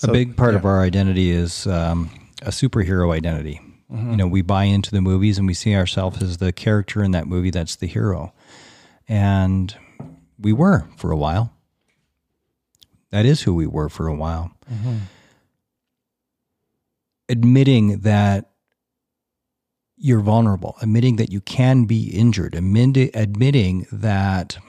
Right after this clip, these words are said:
Speaker 2: mental injuries happen and they happened to me and I'm suffering as a result. It is so hard to accept that.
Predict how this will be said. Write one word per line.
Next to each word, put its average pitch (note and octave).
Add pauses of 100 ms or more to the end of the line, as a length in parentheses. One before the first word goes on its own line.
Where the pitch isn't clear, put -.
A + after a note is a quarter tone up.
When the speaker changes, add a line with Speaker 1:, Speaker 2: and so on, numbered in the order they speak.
(840)
Speaker 2:
mental A#2+
injuries G#2
happen A2
and F2+
they F2+
happened G2 (180)
to G2
me G2 (360)
and F#2
I'm F2+
suffering A2
as F2+
a F2+
result. F2+ (680)
It G#2+
is G2+
so C#3+
hard F2
to D#2
accept -
that. -